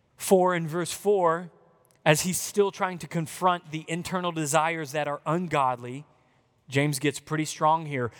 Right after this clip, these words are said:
having just said, "Those of you who would, you don't get because you ask wrongly, because you want to spend it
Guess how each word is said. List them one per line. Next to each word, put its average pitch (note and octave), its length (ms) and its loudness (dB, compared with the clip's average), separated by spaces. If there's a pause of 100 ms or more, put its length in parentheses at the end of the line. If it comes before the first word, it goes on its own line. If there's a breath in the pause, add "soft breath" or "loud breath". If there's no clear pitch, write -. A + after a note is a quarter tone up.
(100)
having E3 360 2
just E3+ 340 0
said, D3+ 420 2 (180 soft breath)
"Those E3+ 240 2
of F3+ 140 0
you F#3 280 -6 (220 soft breath)
who F3+ 160 2
would, D#3+ 300 2 (480 soft breath)
you D#3+ 160 2
don't F#3+ 320 4
get F#3 240 0
because D#3+ 340 -8
you E3+ 140 -2
ask F3 340 2
wrongly, D#3+ 640 0 (180 loud breath)
because D#3 300 -2
you D#3+ 100 -8
want E3+ 280 0
to - 80 -4
spend G3+ 600 -2
it G#3 200 0